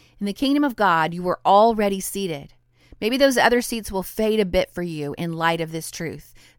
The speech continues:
Really, really think about the fact that we, in, in, in Christ at this moment, if you are in Christ, you are seated with Christ in the heavenly places. All right, we are shown the immeasur-, immeasurable riches of God's grace and kindness.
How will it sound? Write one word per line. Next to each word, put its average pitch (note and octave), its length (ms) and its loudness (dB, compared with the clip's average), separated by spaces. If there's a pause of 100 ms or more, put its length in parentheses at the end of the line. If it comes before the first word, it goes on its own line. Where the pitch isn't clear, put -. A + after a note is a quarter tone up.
(100)
Really, B3+ 400 0
really A#3 380 -2
think F#3+ 240 -4
about E3+ 300 -6
the D#3+ 80 -10
fact D3 300 -8
that - 120 -14
we, F3+ 300 -8 (420)
in, G#3 220 -4 (100)
in, F3 240 -6 (140)
in A#3+ 180 0
Christ G#3+ 460 0
at A3 220 2
this C4 180 -6
moment, F3 380 -2
if - 100 -18
you A3 160 0
are G3 80 4
in A#3 240 0
Christ, G3 420 -6
you G3 320 -4 (140)
are F#3 320 2
seated - 560 -12 (600)
with F3+ 200 -6
Christ - 400 -8
in E3+ 100 -8
the D#3+ 80 -6
heavenly D#3 320 -8
places. - 560 -16 (540)
All F#3+ 80 4
right, F3 120 2
we G#3 140 0
are G3 100 2
shown A3+ 520 2
the G#3 100 -2
immeasur-, F#3+ 480 0
immeasurable G#3 720 0
riches F#3 300 -6
of F3+ 100 -6
God's E3+ 320 -6
grace E3 260 -6
and D#3 120 -6
kindness. A3+ 640 -6